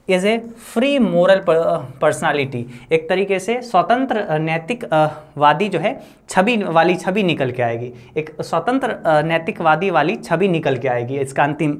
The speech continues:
प्रोडक्ट निकलेगा। मतलब जब हम लोग एक तरीके से खुद के नैतिक डेवलपमेंट पे काम करेंगे, मोरल डेवलपमेंट पे काम करेंगे, एक तरीके से क्या होगा, एक तरीके से हम लोग का एक तरीके से जो पर्सनैलिटी होगा, जो छवि होगा, वो एक तरीके से पूरा नैतिकवादी होगा, ठीक है।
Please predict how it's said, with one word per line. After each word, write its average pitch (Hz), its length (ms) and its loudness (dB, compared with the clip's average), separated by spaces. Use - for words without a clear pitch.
प्रोडक्ट 131 580 2
निकलेगा। 120 380 -4
मतलब 170 180 4
जब 190 180 2
हम 170 120 -4
लोग 196 160 -2
एक 170 120 -6
तरीके 185 260 0
से 185 120 -8
खुद 196 260 -4
के 214 140 -2
नैतिक 165 440 -4
डेवलपमेंट 170 460 -4
पे 165 60 0
काम 151 220 -2
करेंगे, 135 420 -4
मोरल 202 280 2
डेवलपमेंट 180 520 -2
पे 175 80 -2
काम 143 220 -2
करेंगे, 131 400 -6
एक 160 160 -10
तरीके 220 260 0
से 233 60 -10
क्या 226 140 4
होगा, 113 280 0
एक 156 180 -4
तरीके 180 300 -4
से 208 120 -8
हम 170 180 -8
लोग 196 160 -4
का 202 80 0
एक 185 240 -6
तरीके 180 260 -4
से 185 140 -8
जो - 360 -6
पर्सनैलिटी 180 520 2
होगा, 143 280 2
जो 151 120 -2
छवि 202 340 0
होगा, 139 380 -2
वो 180 80 0
एक 196 140 -4
तरीके 202 260 0
से 208 100 -12
पूरा 226 200 0
नैतिकवादी 147 580 -2
होगा, 113 360 -10
ठीक 214 140 0
है। - 160 -4